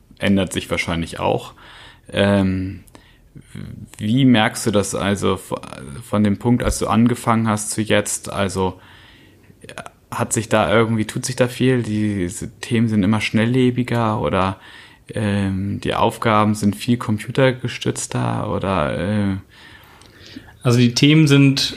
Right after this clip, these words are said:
Speaker 2: vom, vom Grunde her schon eigentlich recht ähnlich geblieben in der Zeit. Ähm, was sich rasant verändert, ist das Tempo.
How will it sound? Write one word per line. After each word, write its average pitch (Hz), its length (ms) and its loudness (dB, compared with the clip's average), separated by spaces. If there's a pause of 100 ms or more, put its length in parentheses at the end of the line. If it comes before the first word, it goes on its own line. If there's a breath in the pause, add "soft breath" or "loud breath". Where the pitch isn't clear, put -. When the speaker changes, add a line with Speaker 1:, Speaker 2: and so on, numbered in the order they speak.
Speaker 2:
vom, 123 280 -2
vom 123 200 -2
Grunde 139 300 2
her 127 160 2
schon 127 160 -4
eigentlich 117 260 -2
recht 117 160 -6
ähnlich 117 520 0
geblieben 113 440 -4
in 135 40 -4
der 127 180 -4
Zeit. 139 400 -4 (100)
Ähm, 123 520 -2 (600 loud breath)
was 120 160 0
sich - 340 -4
rasant 120 340 2
verändert, 123 260 2
ist 117 100 0
das 120 100 -4
Tempo. 143 440 0